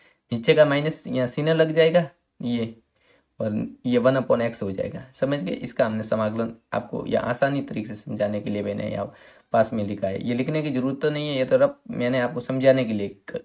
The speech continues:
कहा है कि ये ऐसे हुआ, इसका उत्तर ऐसे आया। क्योंकि बीएससी में कोई तो ट्वेल्थ में नाइंटी फ़ाइव परसेंट, नाइंटी परसेंट वाले बच्चे होंगे,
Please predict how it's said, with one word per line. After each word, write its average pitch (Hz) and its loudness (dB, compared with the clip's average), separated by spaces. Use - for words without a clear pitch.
कहा 110 2
है 104 -2
कि 98 -10
ये 107 0
ऐसे 107 -2
हुआ, 101 0
इसका - -4
उत्तर 104 -8
ऐसे - -6
आया। 92 -4
क्योंकि 147 -4
बीएससी 135 0
में 151 0
कोई 123 -2
तो 131 -4
ट्वेल्थ 131 6
में 143 0
नाइंटी 127 0
फ़ाइव 139 2
परसेंट, 127 0
नाइंटी 120 0
परसेंट 131 -2
वाले 127 6
बच्चे 117 -2
होंगे, 107 -2